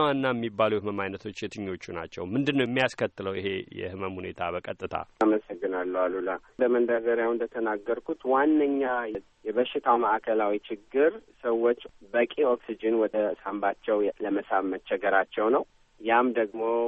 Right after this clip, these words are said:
Speaker 2: እንዳልኩት በደም ውስጥ የሚመላለሰውን ኦክሲጅን ይቀንሰዋል። ያም ደግሞ በብዙ ለሰውነት ክፍሎች በተለይም በተለይም እንደ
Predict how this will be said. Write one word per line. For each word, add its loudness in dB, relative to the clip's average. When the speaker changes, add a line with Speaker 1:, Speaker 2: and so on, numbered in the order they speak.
Speaker 2:
እንዳልኩት -2
በደም 0
ውስጥ -2
የሚመላለሰውን 0
ኦክሲጅን -4
ይቀንሰዋል። 2
ያም 0
ደግሞ -2
በብዙ -4
ለሰውነት -4
ክፍሎች 0
በተለይም 2
በተለይም -2
እንደ -4